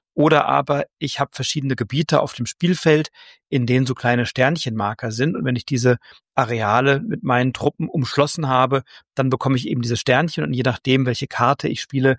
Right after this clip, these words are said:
brauche ich eine bestimmte Anzahl Sterne zum Sieg. So, und jetzt gibt's in diesem Spiel standardmäßig schon acht verschiedene Karten und jede dieser Karten macht ein bisschen was anderes. Und es gibt im Spiel auch acht verschiedene Truppen und auch diese Truppen machen alle ein bisschen was anderes.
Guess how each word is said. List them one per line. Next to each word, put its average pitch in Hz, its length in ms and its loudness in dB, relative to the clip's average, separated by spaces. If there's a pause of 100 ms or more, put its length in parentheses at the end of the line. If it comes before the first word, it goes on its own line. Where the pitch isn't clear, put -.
(320)
brauche 117 300 2
ich 120 100 -4
eine 127 60 0
bestimmte 120 420 0
Anzahl 120 480 0
Sterne 110 520 -4 (140)
zum 127 200 4
Sieg. 117 340 2 (720)
So, 120 260 2
und 113 160 0
jetzt 120 180 -2
gibt's - 400 -4
in 156 140 2
diesem 127 220 0
Spiel 175 560 2
standardmäßig 143 920 -2
schon - 300 -4
acht - 300 -4
verschiedene 131 440 -6
Karten 156 540 0
und 151 100 -2
jede 131 180 -2
dieser 131 180 0
Karten 135 400 0
macht 123 240 -2
ein 139 40 -10
bisschen 120 280 -4
was 110 120 -6
anderes. 170 540 2 (400)
Und 208 220 4
es 214 100 -8
gibt - 240 -8
im 160 80 0
Spiel 165 380 0
auch - 240 -2
acht - 240 -6
verschiedene 135 480 -4
Truppen - 340 -4
und 131 100 0
auch 117 120 -4
diese 135 180 -6
Truppen - 320 -4
machen 113 240 -2
alle 113 160 0
ein 113 80 -2
bisschen 120 300 -4
was 117 100 -2
anderes. 131 520 2